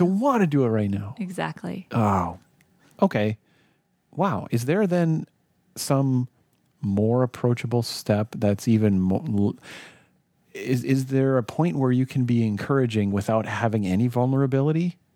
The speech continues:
Speaker 1: on either side?
Speaker 2: I don't know if you'd want, I don't know if, I don't know if I'd want that.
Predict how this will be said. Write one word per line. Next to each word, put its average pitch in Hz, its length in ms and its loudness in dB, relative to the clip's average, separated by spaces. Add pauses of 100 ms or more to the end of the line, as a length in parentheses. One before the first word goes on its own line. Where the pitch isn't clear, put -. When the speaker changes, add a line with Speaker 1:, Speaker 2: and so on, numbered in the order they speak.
(120)
Speaker 1:
on 101 120 0
either 110 260 0
side? 117 460 -2 (3750)
Speaker 2:
I - 40 -
don't 320 100 0
know 330 60 4
if - 80 0
you'd 254 140 0
want, 175 300 -2
I 196 60 0
don't 202 80 2
know 202 80 4
if, 185 120 -6
I 180 120 0
don't 196 100 -6
know 196 60 -10
if 180 60 -12
I'd 170 100 -10
want 160 300 -8
that. 170 280 -10